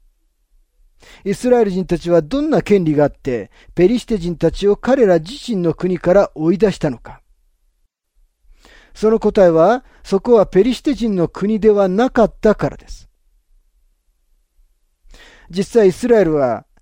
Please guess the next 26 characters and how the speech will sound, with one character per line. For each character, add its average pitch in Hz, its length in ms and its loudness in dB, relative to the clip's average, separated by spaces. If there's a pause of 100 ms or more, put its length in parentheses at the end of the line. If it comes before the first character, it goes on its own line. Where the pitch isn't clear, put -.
ペ 190 140 4
リ 247 100 0
シ - 140 -12
テ 269 120 -2
人 202 180 -4
た 170 160 -4
ち 151 120 -8
が 165 160 2
そ 170 160 -4
こ 240 160 -2
に 226 120 -2
来 - 180 -8
る 180 140 0
ず 139 220 0
っ 180 40 -8
と - 260 -6
前 277 240 0
か 180 180 -2
ら 208 120 4
そ - 180 -6
こ 208 160 -2
に 185 100 0
い 143 60 -4
ま 107 100 -12
し - 100 -20
た。 - 140 -20